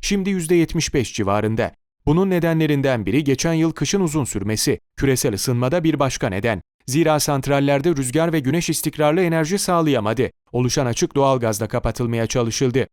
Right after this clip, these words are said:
Avrupa Birliği soruna yenilenebilir enerjiyle çözüm arayışında.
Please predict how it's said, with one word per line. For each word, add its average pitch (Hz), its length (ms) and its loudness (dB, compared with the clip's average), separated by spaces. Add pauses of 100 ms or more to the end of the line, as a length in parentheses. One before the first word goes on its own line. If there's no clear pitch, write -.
(2000)
Avrupa 139 420 0
Birliği 143 280 2
soruna 143 340 2
yenilenebilir 139 600 0
enerjiyle 151 520 0
çözüm 151 300 0
arayışında. 107 640 -2